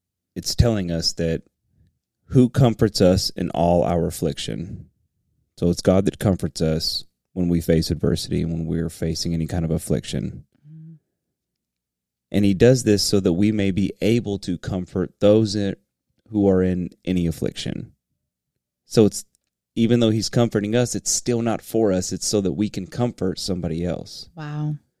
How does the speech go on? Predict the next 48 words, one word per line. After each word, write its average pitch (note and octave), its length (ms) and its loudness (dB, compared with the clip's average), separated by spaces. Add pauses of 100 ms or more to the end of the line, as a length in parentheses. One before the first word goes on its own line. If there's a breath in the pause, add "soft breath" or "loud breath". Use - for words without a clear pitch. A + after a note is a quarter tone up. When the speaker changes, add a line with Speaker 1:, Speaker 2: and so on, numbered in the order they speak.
(160)
Speaker 1:
So - 180 0
that G2 120 2
he A2+ 120 -4
can G#2+ 160 -2
teach - 340 -2
us G2+ 160 -4
how G2+ 120 -2
to F#2+ 80 -2
be A2+ 300 -4
there F#2 260 -2
and F2 260 -6
love G2 500 0 (1080)
like G2 160 -2
Jesus F2+ 400 0
did. - 360 -6 (1300)
So - 180 0
when G#2+ 140 2
we B2+ 140 6
experience, G#2+ 840 -2
like, G2 180 -4
what G#2 140 -2
you G2+ 160 -2
experienced, F#2+ 760 -4
what F#2 120 -2
I've G2 160 -2
experienced, F#2 760 0
it's G2 140 -4
so, A2+ 300 0
not C3 240 -6
so - 180 -4
that G#2+ 140 -2
we G#2+ 180 0
can G#2 140 -8
be F#2 120 -2
made F2+ 280 2
whole, G2+ 320 4
of - 120 -2
course C3 300 -2
it F#2+ 80 -6
is, E2+ 160 -4
but - 160 -2
it's G#2 160 -2
so - 140 -8
that F2 100 -6
we C3 180 -6
can A#2 220 -8
give F2 260 -2
that F2+ 240 -4